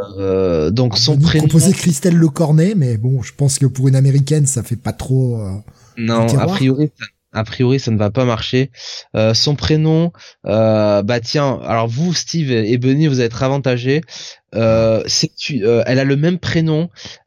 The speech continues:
Speaker 1: euh, qu'une personnalité du monde catchesque qui, euh, faisait tomber, euh, Vince, euh, à la renverse, euh, de sa table.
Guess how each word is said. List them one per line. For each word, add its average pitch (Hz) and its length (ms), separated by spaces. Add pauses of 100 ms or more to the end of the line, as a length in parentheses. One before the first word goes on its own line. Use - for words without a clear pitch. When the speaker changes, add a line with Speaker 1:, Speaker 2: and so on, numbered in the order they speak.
Speaker 1:
euh, 110 240
qu'une 139 580
personnalité 156 800
du 135 120
monde 131 300
catchesque 147 560 (560)
qui, 156 420
euh, 117 220
faisait 135 380
tomber, 143 540
euh, 120 120
Vince, 139 440
euh, 113 680 (100)
à 120 140
la 127 100
renverse, 110 680 (1200)
euh, 104 400
de 120 140
sa 123 180
table. 92 320